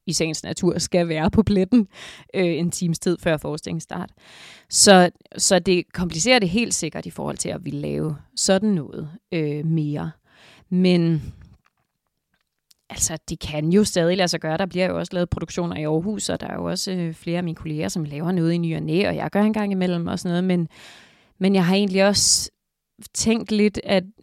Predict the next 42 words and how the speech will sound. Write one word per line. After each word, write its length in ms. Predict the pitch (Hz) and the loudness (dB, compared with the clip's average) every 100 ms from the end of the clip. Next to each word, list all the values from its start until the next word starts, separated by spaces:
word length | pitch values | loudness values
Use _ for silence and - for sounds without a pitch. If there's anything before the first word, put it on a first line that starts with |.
| - | -8
altså, 180 | 196 180 | -4 2
jeg 40 | 175 | 2
er 60 | |
meget 280 | 160 151 185 | 2 2 0
tilfreds 640 | - - - 220 - - - | 0 -6 0 2 4 2 0
<laughs> 160 | - 302 | -4 0
med, 220 | 240 233 | 4 4
hvor 220 | 180 185 | 2 0
jeg 160 | 170 170 - | 0 -4 -2
er. 280 | 170 208 233 - - - - _ _ _ | 0 0 -4 -12 -20 -20 -20 _ _ _
Så 240 | - - 202 | -2 2 4
lige 140 | 202 | 4
nu 100 | 220 | 4
har 120 | 208 | 4
jeg 80 | 214 | 2
heller 180 | 220 208 | 2 0
ikke 140 | 190 | -2
sådan 180 | - 214 | -2 -2
det 120 | 208 | -2
store 280 | - 190 196 | -2 2 4
behov 400 | 202 - 202 220 | 4 2 2 2
for 120 | - | 0
det. 380 | 214 - 247 226 | -2 2 2 2
Jeg 140 | 202 | -2
tænker, 280 | 180 208 202 | 0 0 0
jeg 160 | 202 185 | 0 -2
får 360 | - 185 175 - _ _ _ _ _ _ - | 0 0 0 -4 _ _ _ _ _ _ -18
virkelig 460 | 185 196 226 226 208 | -4 2 2 2 0
meget 460 | 175 160 165 175 - 330 _ _ | 0 0 0 0 -4 -14 _ _
erfaring 560 | 175 - 180 175 160 156 | -6 -4 -2 -2 -2 -4
i 40 | |
det, 180 | - 170 | -2 0
jeg 120 | 180 | 0
laver 240 | 160 151 | 0 0
lige 160 | 170 170 | 0 0
nu, 340 | 165 175 208 - | 2 2 2 0
og 240 | 165 151 | 0 2
jeg 120 | 147 | 0
føler, 240 | - 185 175 | -2 -4 -4
jeg 120 | 170 | -6
sådan 180 | 175 170 | -4 -2
lidt 260 | 165 165 | -4 -8